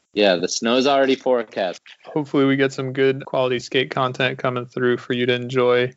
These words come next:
Speaker 2: and for us to talk about as the weeks and months progress. Uh, until then, where can the people find you online, Mike?
Speaker 1: Ooh, uh, I am both on Instagram and Twitter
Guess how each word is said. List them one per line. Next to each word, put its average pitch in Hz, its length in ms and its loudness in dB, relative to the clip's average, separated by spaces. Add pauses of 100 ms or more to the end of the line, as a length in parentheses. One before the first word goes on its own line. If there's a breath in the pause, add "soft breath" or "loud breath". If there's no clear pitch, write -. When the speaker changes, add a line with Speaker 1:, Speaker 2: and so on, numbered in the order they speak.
Speaker 2:
and 120 300 -4
for - 180 -4
us 123 160 0
to - 100 -16
talk - 260 0
about 127 440 0
as 123 200 -4
the 123 140 2
weeks 120 300 0
and 120 160 0
months - 580 0
progress. 120 800 0 (120)
Uh, 117 300 2 (260)
until 156 420 0
then, 135 480 0 (160)
where 139 260 -2
can 139 100 -6
the 143 60 0
people 139 240 0
find 127 320 0
you 127 80 0
online, 127 500 0
Mike? 123 400 -2 (100)
Speaker 1:
Ooh, 110 260 0
uh, 101 520 0
I 123 160 2
am 98 280 -2
both 113 380 0
on 107 260 0
Instagram 107 680 -2
and 92 180 -8
Twitter 98 640 0